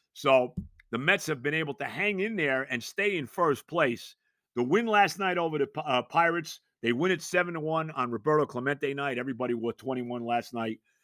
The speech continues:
uh, in commemorating the great Roberto Clemente, one of the greats of all time. And if you didn't, you know, fort-, I was fortunate enough to see Clemente play. To me, he's probably the best all-around right fielder there's ever been.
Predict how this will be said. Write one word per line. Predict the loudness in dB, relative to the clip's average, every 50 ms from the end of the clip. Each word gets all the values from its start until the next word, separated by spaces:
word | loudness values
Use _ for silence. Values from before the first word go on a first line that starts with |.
| _ _ -6
uh, | -6 -4 -4 -6 -8 -10 _ _ _
in | -8 -8 -8
commemorating | -6 -6 -2 0 2 2 2 2 2 2 2 2 0 -2
the | -6 -8
great | -6 -4 0 4 6 6 6 6 4 _ _ _ _ _ _ _ _ -6
Roberto | -2 2 4 4 4 4
Clemente, | 2 0 -2 -2 -2 -2 -2 -2 -2
one | -2 0 0
of | 0
the | -2
greats | -2 -4 -4 -4 -4 -6
of | -10 -10
all | -12 -12
time. | -10 -8 -6 -6 -4 -6 -6
And | -8 -8
if | -4
you | -2 0 0
didn't, | 0 0 -2 -4 -10 _ _ _ _ _ _ _ _ _ _
you | 0 2
know, | 2 2
fort-, | 2 4 6 6 6 6 8
I | 10 10 10
was | 10 8 4
fortunate | 2 4 6 6 6 6 4 0 -2 -2 -2
enough | -2 0 2 2 2 2
to | 0 -6
see | -10 -8 -8 -8
Clemente | -8 -6 -8 -6 -4 -4 -4 -4 -4 -4 -4
play. | -4 -4 -2 0 0 2 0 0 -2 -6 _ _ _ _ _ _ -4
To | -2
me, | 2 4 4 4 4 2 0 -4 _ _ _ _ _ _ _ _ -14
he's | -14 -14
probably | -8 _ 6 8 8 8 8 6 2 -2 -2 -2
the | -2 -2
best | 0 0 -2 -2 -4 -8 _
all-around | -4 -2 0 0 0 -2 -2 -2 -2 -2 0
right | 2 2 2 2
fielder | 0 -2 0 0 0 0 0
there's | -2 -2 -2 -2 -2
ever | -4 -2 -4 -4
been. | -2 -2 -2 -4